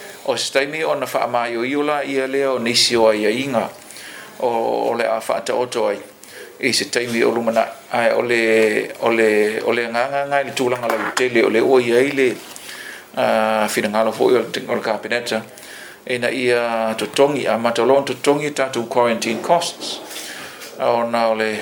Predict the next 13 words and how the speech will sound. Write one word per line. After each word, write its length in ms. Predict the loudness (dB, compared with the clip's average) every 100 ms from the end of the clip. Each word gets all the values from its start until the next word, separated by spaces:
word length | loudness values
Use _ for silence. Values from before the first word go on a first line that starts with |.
| -4
sile 260 | -2 -2 0
sile 240 | 0 -2
fo 160 | 0 -2
i 80 | 0
pe 80 |
un 160 | -2 0
sa 160 | -2 -2
no, 200 | 0 -2 -2
tai, 140 | -4
tai 240 | -2 -2 -2
o 80 | 0
le 80 |
malo. 320 | 2 4 4